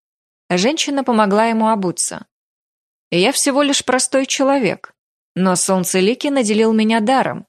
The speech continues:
и я делюсь им с теми, кто готов слушать.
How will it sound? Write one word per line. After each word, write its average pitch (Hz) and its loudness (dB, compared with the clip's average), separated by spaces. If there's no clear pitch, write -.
и - 2
я 320 2
делюсь 285 0
им 247 0
с - -4
теми, 233 -2
кто 240 -4
готов 180 -4
слушать. - -8